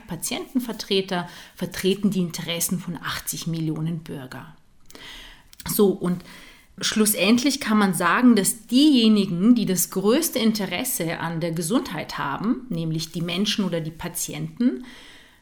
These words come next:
haben kein Mitbestimmungsrecht. Also es wird immer über sie entschieden und nicht mit ihnen. Genau das will Sein e V ändern.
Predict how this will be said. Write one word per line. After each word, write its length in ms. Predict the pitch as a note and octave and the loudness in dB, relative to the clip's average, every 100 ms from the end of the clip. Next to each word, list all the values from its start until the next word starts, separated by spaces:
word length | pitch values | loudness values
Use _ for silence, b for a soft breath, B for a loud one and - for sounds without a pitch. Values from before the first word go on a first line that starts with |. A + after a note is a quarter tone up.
| B _ - | B _ -8
haben 520 | F#3+ G3 F#3 G3+ G#3 - | -4 2 4 4 2 -2
kein 380 | E3+ F#3 B3 | -2 4 4
Mitbestimmungsrecht. 1120 | E4 - G3+ - E3 D3+ D3+ - - C3+ D#3 - | 4 0 -4 -4 -4 -8 -6 -8 -8 -12 -10 -8
Also 260 | E3 F#3 | -6 -4
es 220 | F#3+ F#3+ | -2 -2
wird 320 | G3+ A#3 A#3+ C#4 | 2 0 2 4
immer 340 | D4+ D#4 - - | 4 4 0 4
über 380 | C#4 D#4 C#4+ B3 | 8 10 10 6
sie 260 | F3+ F3+ | 4 0
entschieden 760 | E3+ D#3+ - E3+ E3 G#3+ E4 C#4+ | 0 2 0 0 0 4 4 2
und 180 | A3+ A3+ | 4 8
nicht 300 | C4+ C4+ C4+ | 8 6 4
mit 260 | D#4 - | 4 2
ihnen. 400 | D#3+ D3+ C#3+ C3 - - - _ _ - B B B B B | -6 -8 -6 -8 -12 -18 -20 _ _ -18 B B B B B
Genau 380 | F3 F#3+ G3+ B3+ | 0 6 6 6
das 260 | B3 - | 4 6
will 120 | A#3+ | 6
Sein 380 | - F#3 F#3+ A3+ | 6 4 4 2
e 100 | G3 | 0
V 320 | - F3+ F3 | -2 0 0
ändern. 520 | - F3 E3+ F3 G#3+ | 0 -4 -2 0 2